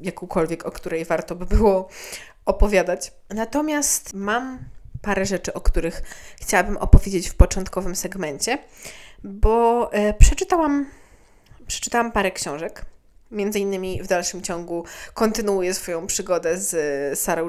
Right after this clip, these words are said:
J Maas. Ktoś mi ostatnio powiedział: „Ale wiesz, że Sarah J Maas to fairy porn?” It is what it is. Mm,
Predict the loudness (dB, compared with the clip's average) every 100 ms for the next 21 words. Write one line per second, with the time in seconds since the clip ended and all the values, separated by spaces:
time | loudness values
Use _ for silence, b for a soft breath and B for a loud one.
0 | -6 -10 -8 -8 -8 -10 -14 -20 -20 -20
1 | -20 -20 -12 -8 -8 -6 -8 -10 -10 -8
2 | -4 -4 -6 -8 -20 -20 -10 -10 -6 -6
3 | -4 -6 -6 -8 -10 -10 -14 -12 -12 -10
4 | -8 -8 -8 -10 -10 -16 B B B B
5 | B B B -20 -20 -18 -18 -20 -20 -20
6 | -20 -20 -20 _ -20 _ -20 -2 2 6
7 | 6 6 2 0 -4 -4 -8 -12 -20 -12
8 | -6 -4 -4